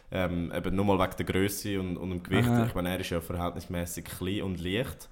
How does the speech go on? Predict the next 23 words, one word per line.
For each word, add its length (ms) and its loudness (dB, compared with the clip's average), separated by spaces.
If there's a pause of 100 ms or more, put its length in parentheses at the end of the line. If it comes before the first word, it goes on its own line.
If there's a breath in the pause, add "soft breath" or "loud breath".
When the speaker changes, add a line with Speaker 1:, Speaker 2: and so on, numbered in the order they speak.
Speaker 2:
Ja. 240 8 (360 loud breath)
Speaker 1:
Aber, 320 2
äh, 420 2
eben 120 -4
genau 440 -2 (140)
die 100 0
Explosivität 800 -2
macht's 220 -4
ja 60 -4
bei 120 -4
ihm 100 -4
auch 200 -6
ein 80 -6
bisschen 180 -6
aus. 200 -14
Speaker 2:
Absolut, 600 2
ja. 120 4
Speaker 1:
Und 260 0
dass 140 0
er 60 2
dann 320 0
halt, 420 -4 (400)
äh, 300 -6